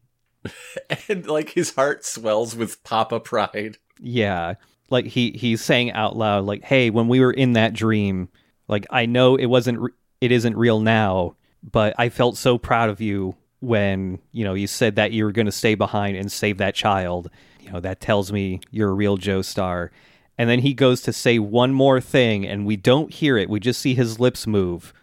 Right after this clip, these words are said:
Speaker 1: I don't read lips in Japanese. This does not help me. What is
Speaker 2: <laughs>
Speaker 1: this?
Speaker 2: Yeah. And this is when he falls to the floor and slumps over.
Speaker 1: Meanwhile, uh, in the prison response, uh, they, they are now issuing,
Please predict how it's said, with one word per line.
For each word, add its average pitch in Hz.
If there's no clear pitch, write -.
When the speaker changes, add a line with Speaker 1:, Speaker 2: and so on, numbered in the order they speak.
Speaker 1:
I 190
don't 180
read 151
lips 151
in 160
Japanese. 151
This 160
does 147
not 151
help 147
me. 117
What 156
is 165
Speaker 2:
<laughs> 190
Speaker 1:
this? -
Speaker 2:
Yeah. 110
And 123
this 135
is 135
when 120
he 120
falls 120
to 139
the 120
floor 113
and 104
slumps 104
over. 87
Speaker 1:
Meanwhile, 90
uh, 90
in 98
the 95
prison 110
response, 95
uh, 85
they, 110
they 110
are 110
now 113
issuing, 104